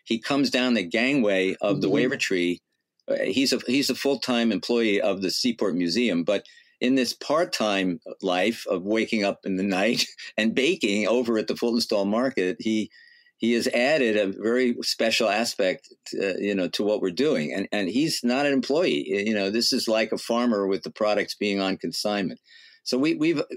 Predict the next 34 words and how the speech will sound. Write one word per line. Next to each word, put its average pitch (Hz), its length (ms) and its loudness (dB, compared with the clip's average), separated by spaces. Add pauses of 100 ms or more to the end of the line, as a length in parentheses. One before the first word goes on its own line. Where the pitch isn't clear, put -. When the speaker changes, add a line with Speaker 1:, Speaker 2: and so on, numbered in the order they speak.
Speaker 1:
sort 170 240 0
of 120 240 -2
accrued, 131 720 0 (460)
uh, 110 240 0
a 110 100 0
wonderful 120 580 0
array 117 360 2
of 98 100 0
folks 127 500 0
who 107 340 -2
are 87 100 0
sharing 120 600 0
their 98 220 0
talents 113 680 -2
Speaker 2:
Yeah. 87 140 -6 (320)
Speaker 1:
and 101 120 0
enthusiasm. 90 760 -2 (200)
And 110 140 -2
he's 160 180 2
Speaker 2:
It 120 40 4
Speaker 1:
one 131 180 4
of 123 80 0
Speaker 2:
really 120 120 0
Speaker 1:
two - 60 2
Speaker 2:
is. - 80 2
Speaker 1:
chefs. - 380 -2
We, 117 300 2
we 131 120 2
have 127 120 2
a 117 40 2
second 113 380 0
chef, 80 240 -2
a 104 40 -2
woman. 95 280 -2